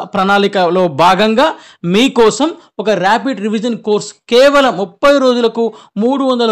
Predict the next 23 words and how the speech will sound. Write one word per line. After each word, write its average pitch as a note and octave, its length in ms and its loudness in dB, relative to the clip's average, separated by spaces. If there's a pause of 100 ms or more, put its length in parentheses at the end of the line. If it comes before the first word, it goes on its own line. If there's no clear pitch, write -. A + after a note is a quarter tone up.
రూపాయలు G#3 420 0
మాత్రమే F3+ 380 -4
కేటాయించడం E3 520 -4
జరిగింది. B2 320 -6 (440)
ఇది F#3 160 -2
one G#3+ 140 0
of G#3+ 120 0
the F#3+ 60 0 (100)
best C#4+ 380 2
offer. C#4 220 2 (420)
ఈ - 20 4 (180)
ఆఫర్ C4 280 0 (260)
ఈరోజు A#3 320 4 (440)
మధ్యాహ్నం B3 420 2 (100)
మూడు D#4 320 4
గంటలకు G#3+ 340 0 (120)
ఎండ్ D#3+ 160 -2
అవుతుంది. C#3 340 -6 (420)
ముప్పై C4 300 2 (120)
రోజులు C4 360 2 (480)
ఇవి A3+ 160 0
చదవండి, B3 460 2 (320)
మీకు G#3+ 240 0